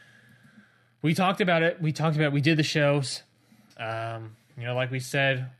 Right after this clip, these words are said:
it was a good, it was fine or whatever. Uh, we will see you all next time. Next time we review, which will probably be an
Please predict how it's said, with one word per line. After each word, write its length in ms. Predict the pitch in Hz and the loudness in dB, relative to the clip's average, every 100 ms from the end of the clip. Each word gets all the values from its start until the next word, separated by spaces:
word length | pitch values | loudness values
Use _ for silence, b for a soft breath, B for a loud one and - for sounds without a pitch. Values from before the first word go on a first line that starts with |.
| - | -8
it 80 | |
was 140 | 123 120 | -6 -4
a 40 | |
good, 260 | 123 131 135 | 0 0 0
it 140 | 151 | -4
was 160 | 131 123 | -4 -6
fine 500 | - 151 156 156 156 | -4 0 2 2 2
or 80 | 147 | 2
whatever. 600 | 147 147 143 147 147 - b b b b _ | 2 2 2 0 0 -6 b b b b _
Uh, 340 | 127 123 123 127 | -2 0 -2 0
we 220 | 156 262 | 0 2
will 160 | 277 | 2
see 240 | 226 - 220 | 0 0 0
you 420 | 175 165 247 254 | 2 2 4 6
all 240 | 180 160 | 6 6
next 380 | 147 143 175 - | 4 2 0 -2
time. 300 | 190 175 165 | 0 2 2
Next 220 | 156 196 | 0 0
time 160 | - 226 | 0 0
we 60 | 202 | 2
review, 640 | 170 135 151 190 139 131 | 2 2 2 2 2 0
which 220 | 127 127 | -4 -4
will 120 | 131 127 | -4 -4
probably 600 | - 185 175 160 143 143 | 0 0 2 2 2 -2
be 920 | 127 135 135 135 131 127 123 120 123 | -6 -4 -2 -2 -4 -4 -6 -8 -8
an 140 | 120 | -10